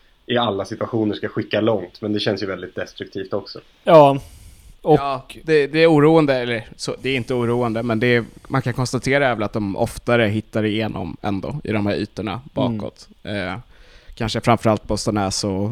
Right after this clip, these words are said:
Speaker 3: och Sundsvall där som ändå... Ja, matcher där vi,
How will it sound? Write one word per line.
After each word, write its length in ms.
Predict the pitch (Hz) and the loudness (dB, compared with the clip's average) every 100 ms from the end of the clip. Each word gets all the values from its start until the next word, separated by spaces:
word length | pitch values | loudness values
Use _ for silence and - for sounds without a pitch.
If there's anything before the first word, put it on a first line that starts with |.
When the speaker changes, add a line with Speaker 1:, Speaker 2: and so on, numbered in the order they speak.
| - | -8
Speaker 3:
och 160 | - 110 | -12 -6
Sundsvall 540 | - 104 95 - 107 | -2 -2 -2 -2 -2
där 180 | 95 85 | -2 -6
som 200 | 104 101 | -6 -4
ändå... 320 | 95 92 92 123 - _ - - - - - - | -4 -2 -4 -6 -14 _ -20 -20 -16 -14 -12 -10
Ja, 140 | - - - - | -12 -12 -20 -12
matcher 340 | - 127 - 123 | -4 -2 0 0
där 180 | 123 | 2
vi, 480 | 113 120 120 120 113 | 2 2 2 2 0